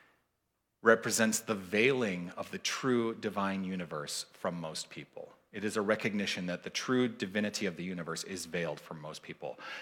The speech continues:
that most of us are walking around blind to the true nature of the universe. That's Na. Ma is the cosmos. An opening up,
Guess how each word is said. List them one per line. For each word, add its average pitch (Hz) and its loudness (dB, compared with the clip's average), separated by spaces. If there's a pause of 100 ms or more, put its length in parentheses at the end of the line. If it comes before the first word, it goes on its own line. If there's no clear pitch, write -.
that 101 -2
most 113 6
of 117 0
us 120 6
are 107 2
walking 95 2
around 90 0
blind 131 6 (320)
to 120 -2
the 104 -4
true 117 2
nature 95 0
of 85 -6
the 85 -8
universe. - -6 (120)
That's - -2
Na. 78 -2 (560)
Ma 92 2 (1200)
is 98 -4
the - -4
cosmos. - -2 (2750)
An 107 -4
opening 104 0
up, 87 -2